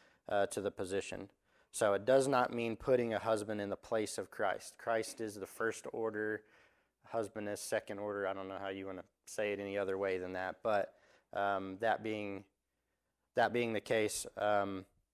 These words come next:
I th-, I think that one is, is pretty clear. Um, submission does not mean giving up independent thought. Uh, so Peter speaks directly to wives, um, in his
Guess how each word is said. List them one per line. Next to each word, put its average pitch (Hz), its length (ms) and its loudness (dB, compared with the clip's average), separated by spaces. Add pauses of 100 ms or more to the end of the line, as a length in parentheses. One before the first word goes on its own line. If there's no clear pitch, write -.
(120)
I 104 60 -2
th-, - 260 -10
I 107 80 2
think 110 240 -4
that 101 180 4
one 98 140 -4
is, 92 180 -8 (200)
is 104 120 -6
pretty 104 240 -2
clear. 98 400 -4 (680)
Um, 107 360 4
submission 131 640 2
does 127 280 6
not 120 240 2
mean 113 260 -4
giving 120 380 2
up 113 220 2 (100)
independent 113 640 -2
thought. 127 440 6 (800)
Uh, 101 260 0
so 107 360 2 (300)
Peter 135 240 4
speaks - 340 0
directly 123 440 4
to 120 140 -2
wives, 117 760 6 (460)
um, 104 280 0
in 101 100 -2
his 131 320 4